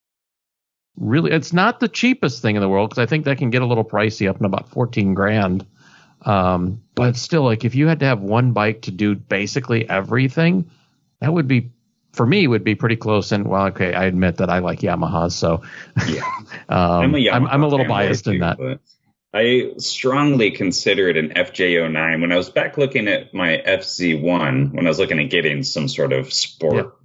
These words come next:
Speaker 2: touring motorcycle, I really looked at the F J oh nines. And, um, you know, the, the three-cylinder, the cross-plane C P three
Speaker 1: Yep.
Speaker 2: engine is just a really neat engine, and it's so versatile. And I think
Speaker 1: Mm-hmm.
Speaker 2: that the F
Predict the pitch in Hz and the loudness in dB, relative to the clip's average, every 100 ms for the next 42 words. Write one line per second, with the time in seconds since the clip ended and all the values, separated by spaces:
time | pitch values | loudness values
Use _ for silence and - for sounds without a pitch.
0 | - - 76 73 71 69 71 69 78 71 | -10 -2 0 0 0 0 0 -2 -2 0
1 | 78 73 - - - - 170 190 202 151 | 2 0 -2 -14 -12 -2 2 2 2 0
2 | 104 113 - 87 - 80 82 - 98 85 | 0 -2 -2 -4 -2 0 0 -2 -2 0
3 | 76 78 85 76 73 - - - _ - | 0 0 0 -2 -4 -8 -16 -20 _ 0
4 | 113 110 110 - 107 98 85 78 69 _ | 2 2 0 0 0 2 0 0 -4 _
5 | _ _ _ _ _ _ _ 117 104 101 | _ _ _ _ _ _ _ 0 2 2
6 | - 110 98 90 87 80 - - - 90 | 0 2 2 4 2 -2 -10 -16 -12 -8
7 | 95 95 90 82 - 131 120 - 107 92 | -2 2 2 0 -2 0 2 2 0 2
8 | 87 90 - 92 - 107 95 90 85 78 | 0 0 -2 -2 -2 0 2 2 2 0
9 | - 90 90 - 87 76 85 85 82 73 | 0 -2 -2 -2 -2 0 0 0 -2 -2
10 | 69 - 80 78 78 98 87 76 78 - | -2 -2 -4 -2 -2 0 0 2 2 2
11 | 80 76 67 69 92 92 143 123 85 87 | 0 0 -2 0 0 0 0 0 0 -2
12 | - 76 62 64 69 - 87 80 - 98 | -2 -4 -2 -4 -6 -4 0 0 0 -2
13 | 98 - 87 76 - 78 71 65 - - | -2 0 0 0 0 2 4 0 -4 -20
14 | - - - - 90 - | -20 -20 -4 0 0 -4